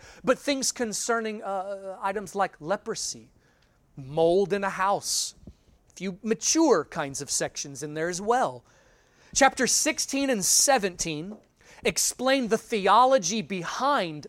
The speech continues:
the blood atonement. We read chapter seventeen in our scripture reading. And then chapters eighteen to the end, ch-, eighteen to twenty-seven, explain dozens and dozens of various miscellaneous laws.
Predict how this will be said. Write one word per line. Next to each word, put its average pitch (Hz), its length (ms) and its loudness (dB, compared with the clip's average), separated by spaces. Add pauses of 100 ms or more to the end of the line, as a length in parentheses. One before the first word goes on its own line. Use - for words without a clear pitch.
the 156 180 -2
blood 175 280 4
atonement. 180 500 0
We 185 140 -4
read 170 240 2
chapter 170 320 -2
seventeen 175 520 -4
in 196 80 -6
our 220 100 0
scripture - 420 -6
reading. 143 260 -10 (520)
And 220 140 0
then 311 160 2
chapters 262 460 2 (100)
eighteen 269 600 0
to 233 120 0
the 185 240 -4
end, 151 400 -2
ch-, - 140 -2
eighteen 262 340 0
to 262 60 -4
twenty-seven, 185 680 -2 (300)
explain 214 840 2 (260)
dozens 269 680 4
and 185 420 -4
dozens 233 680 4
of 190 180 -2
various 214 540 4
miscellaneous 220 1000 2
laws. 165 480 4